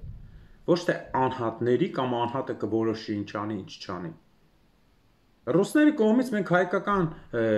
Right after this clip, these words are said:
եկեղեցու հին հուշարձանների անարգում տեսել ենք դեռ տարիներ նաև առաջ, բացի նայից, որ Հայաստանում քանդել է և այլն։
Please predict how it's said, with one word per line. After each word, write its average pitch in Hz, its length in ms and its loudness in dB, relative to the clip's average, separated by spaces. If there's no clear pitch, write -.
եկեղեցու 175 840 2
հին 180 220 4
հուշարձանների 160 680 2
անարգում 143 460 0
տեսել 170 340 -2
ենք 180 100 -2
դեռ 165 180 0
տարիներ 208 480 -2
նաև 95 300 -2
առաջ, 87 320 -2
բացի 143 320 -2
նայից, 147 260 0
որ 110 160 -2
Հայաստանում 117 540 -2
քանդել 104 420 -4
է 95 60 0
և 95 200 -2
այլն։ 95 280 -2